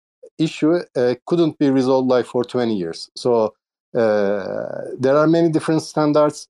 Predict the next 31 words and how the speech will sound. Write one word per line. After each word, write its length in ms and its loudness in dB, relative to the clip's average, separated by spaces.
on 180 -2
the 80 2
world 480 0
that 220 -4
they 100 0
are 100 2
trying 440 -4
to, 240 0
uh, 320 2
both 380 0
provide 420 0
health 240 -4
data 460 0
in, 180 -6
like, 280 -2
emergency 720 -2
situations, 720 -2
but 180 0
also 260 0
they 160 2
would 140 0
like 220 2
to 80 -6
keep 320 -2
them, 240 -2
uh, 200 2
secure 460 0
and 280 0
confident 480 -2
and 300 -2
encrypted, 680 -2